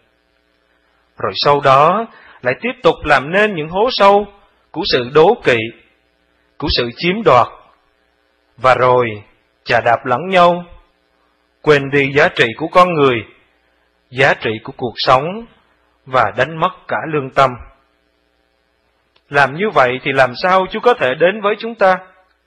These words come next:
Làm như vậy thì làm sao chúng ta có thể đến với nhau được? Lời mời gọi của Thánh Gioan Tẩy Giả trong Tin Mừng Chúa Nhật hôm nay cảnh tỉnh mỗi người chúng ta biết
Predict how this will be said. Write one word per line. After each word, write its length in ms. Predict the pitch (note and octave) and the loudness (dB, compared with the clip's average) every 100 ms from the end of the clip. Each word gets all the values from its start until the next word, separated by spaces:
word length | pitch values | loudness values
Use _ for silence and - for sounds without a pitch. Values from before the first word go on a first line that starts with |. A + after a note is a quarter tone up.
| _ _ _ _ _ _ _ _ | _ _ _ _ _ _ _ _
Làm 260 | D3+ C#3+ D#3+ | 0 0 0
như 140 | A3+ | -2
vậy 180 | F3 C#3 D3 E3 | 2 2 2 -4
thì 100 | D3+ | -2
làm 220 | D3 C3 B2+ - | 0 0 -2 -4
sao 240 | G3 G3+ G#3 | 0 0 -2
chúng 120 | A3 | 0
ta 120 | F#3+ | 2
có 140 | G#3 | 2
thể 220 | A3+ C3 C3+ | 2 2 2
đến 280 | E3 G#3+ | 2 0
với 160 | A3 A#3 | 2 0
nhau 200 | G#3+ G3+ | 2 0
được? 220 | E3 B2+ A2 _ _ _ _ _ _ _ _ _ _ _ _ _ _ _ _ | 0 -2 -4 _ _ _ _ _ _ _ _ _ _ _ _ _ _ _ _
Lời 240 | C#3 C#3 B2 | 0 2 2
mời 260 | B2+ A#2 | 0 -2
gọi 240 | A2+ A#2 A#2 - | 0 0 0 -6
của 100 | B2+ | -6
Thánh 220 | D#3 F#3+ F3 | -6 -2 2
Gioan 200 | D#3 D#3 D3+ | 2 2 -2
Tẩy 120 | A#2+ C#3 | -4 -2
Giả 180 | A2+ C3+ E3+ | 0 0 0
trong 180 | E3 D#3+ | -2 -2
Tin 200 | F3 D#3 | -4 -4
Mừng 180 | B2+ G#2 | -6 -8
Chúa 100 | G3 | -4
Nhật 160 | F3 - | -4 -2
hôm 220 | F3 F3+ | -2 2
nay 180 | F3 F#3 F3+ - _ _ _ _ _ _ _ _ - | 2 2 -4 -18 _ _ _ _ _ _ _ _ -4
cảnh 200 | C#3+ F3 | -4 0
tỉnh 180 | E3 F#3+ | -2 0
mỗi 160 | D#3+ | -2
người 200 | G3 D#3 B2+ | 0 -2 -4
chúng 160 | F#3 A3+ | -6 0
ta 300 | G3+ G3+ G3 - _ _ _ _ _ | 2 2 0 -12 _ _ _ _ _
biết 140 | G#3 | -10